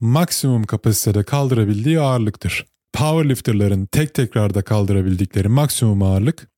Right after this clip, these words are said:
bu güç çeşidine örnektir. Strength endurance, güç dayanıklılık olarak çevrilebilir. Belli bir güç kapasitesini belli bir süre boyunca performansı düşürmeden sergileyebilmektir.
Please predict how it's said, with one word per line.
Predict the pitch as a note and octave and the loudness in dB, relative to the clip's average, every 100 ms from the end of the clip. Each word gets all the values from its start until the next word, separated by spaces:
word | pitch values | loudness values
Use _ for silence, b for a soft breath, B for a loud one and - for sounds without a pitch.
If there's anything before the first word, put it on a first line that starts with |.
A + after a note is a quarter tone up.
| - | -4
bu | C#3+ D3+ | 0 2
güç | D3+ - - - _ | 0 -2 -8 -14 _
çeşidine | - A#2 G#2+ G#2 D#3 | -2 0 2 0 0
örnektir. | E3 D3 B2 - - - _ _ | 0 0 -2 -4 -10 -10 _ _
Strength | - - - G3 G3 - | -6 -4 0 0 0 -2
endurance, | C3+ A#2+ G#2 G#2+ D#3 G3+ - - _ _ - | 0 2 2 2 0 -2 -4 -10 _ _ 2
güç | F3 - - | 2 2 -4
dayanıklılık | D3+ D3+ D#3+ D#3+ E3 E3 D#3 | 0 2 2 0 0 0 0
olarak | B2 G#2+ G2 | 0 0 -2
çevrilebilir. | - G#2+ G2 F#2 F#2 G#2 F3+ - _ _ _ - | 0 2 2 0 0 0 0 -4 _ _ _ -2
Belli | A#2+ C#3 F3+ | 0 2 2
bir | C#3 | 0
güç | E3+ - | -2 -2
kapasitesini | C#3+ A#2+ G#2 - G2 G#2 B2 F#3 _ _ _ - | -2 0 0 0 0 0 0 -2 _ _ _ -10
belli | A2 A#2 B2 D#3 | -4 0 0 0
bir | C#3 | 0
süre | - B2+ D3 | 0 0 0
boyunca | C3 G2+ F#2 B2 E3+ - _ _ - | 2 0 0 0 -2 -4 _ _ -4
performansı | A2 B2 - C#3 C#3+ D3 D3 | -2 0 0 -2 0 0 0
düşürmeden | C#3 C#3+ F3+ D3 B2 D#3 | -2 0 0 0 2 0
sergileyebilmektir. | - B2+ B2 B2 B2 A#2 A2+ G2+ - - | 0 0 0 2 2 2 0 -2 -4 -10